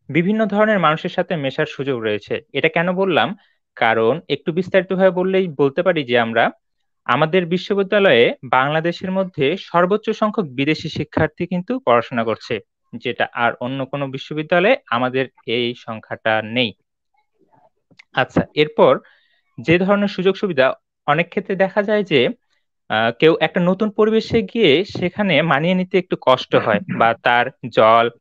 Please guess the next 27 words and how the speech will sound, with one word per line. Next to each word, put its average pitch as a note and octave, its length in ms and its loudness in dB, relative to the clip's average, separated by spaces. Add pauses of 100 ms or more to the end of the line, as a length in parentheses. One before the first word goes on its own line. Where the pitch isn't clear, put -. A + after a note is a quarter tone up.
বা A2+ 160 0
খাবার A#2 500 0 (200)
এগুলো D3 240 -2
অ্যাডাপ্টেশনের F#3 500 0
ক্ষেত্রে F#3 300 -6 (280)
অনেক C#3+ 200 -6
স-, - 180 -20
ক্ষেত্রে D3+ 280 -8
সমস্যা G#2+ 460 -8
হয়। G#2+ 160 -2 (360)
কিন্তু E3 240 -2
আমাদের D#3+ 420 2
এখানে E3 400 -2 (420)
একটা C3+ 360 0 (760)
এমন E3+ 320 2 (220)
সামঞ্জস্য E3+ 580 -2
পরিবে-, G3 680 -2
সামঞ্জস্যপূর্ণ F#3+ 840 -6
পরিবেশ G3 340 -2 (100)
রয়েছে, G3 340 -2 (440)
যেখানে D3+ 400 -2 (840)
কোনো D#3+ 140 -2
একটা E3 180 -4
শিক্ষার্থী F#3 460 -8
যদি F#3 320 -4
নতুন D#3 300 -6 (260)
আসে, A#2+ 400 -2